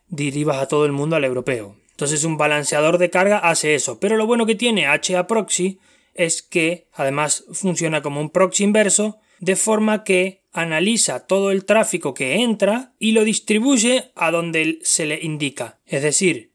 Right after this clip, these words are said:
podemos configurar en el router el puerto ochenta y el cuatro cuatro tres hacia el host donde está instalado H A Proxy, y cuando todo el tráfico ese le llegue a H A Proxy,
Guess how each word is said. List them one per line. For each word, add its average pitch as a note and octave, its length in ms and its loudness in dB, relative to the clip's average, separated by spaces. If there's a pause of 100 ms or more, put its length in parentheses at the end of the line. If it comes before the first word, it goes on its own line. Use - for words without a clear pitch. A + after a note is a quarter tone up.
podemos E3+ 480 0
configurar F3+ 560 2
en F3 160 -2
el F#3 80 0
router A3 400 2
el D#3 120 -2
puerto E3 340 -2
ochenta E3 520 0
y C3+ 60 -2
el C3 160 -4
cuatro D3 360 0
cuatro E3+ 280 0
tres G#3+ 460 -2
hacia G#3+ 680 0
el E3+ 280 -2
host G#3 400 2
donde D#3 460 -2
está E3 400 -2
instalado E3+ 840 -2
H F3 300 0
A G#3 60 0
Proxy, G#3 640 -4
y F3 200 -2
cuando E3+ 320 2
todo A#3+ 320 2
el A3+ 140 -2
tráfico A3 440 0
ese F#3+ 380 0
le C#3 240 0
llegue F#3 320 2
a E3+ 180 2
H F#3 220 0
A G#3 100 2
Proxy, G#3+ 480 0